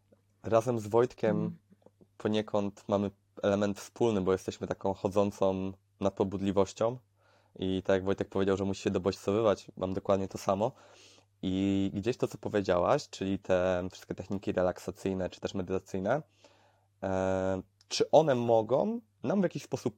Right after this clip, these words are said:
Speaker 1: pomóc? Lub czy my w ogóle jako takie osoby z nadpo-, nadpobudliwe czy tam bardzo aktywne jesteśmy w ogóle w stanie medytować?
Speaker 2: Myślę, że każdy jest w stanie medytować, e, bo to jest po prostu sposób, ym,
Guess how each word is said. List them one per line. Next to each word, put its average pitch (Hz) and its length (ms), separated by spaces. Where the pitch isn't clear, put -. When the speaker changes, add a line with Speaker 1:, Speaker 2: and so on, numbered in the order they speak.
Speaker 1:
pomóc? 90 580
Lub 107 180
czy - 120
my 139 100
w 135 40
ogóle 131 420
jako 113 180
takie - 220
osoby 110 360
z - 120
nadpo-, 107 220
nadpobudliwe 104 880
czy - 60
tam 101 120
bardzo 101 200
aktywne 104 400
jesteśmy 147 280
w 131 40
ogóle 123 180
w - 60
stanie 101 520
medytować? 95 640
Speaker 2:
Myślę, 208 240
że 196 100
każdy 226 340
jest 170 200
w - 40
stanie 175 280
medytować, 170 640
e, 190 380
bo 190 80
to 226 120
jest 233 120
po 220 80
prostu - 240
sposób, 220 540
ym, 202 280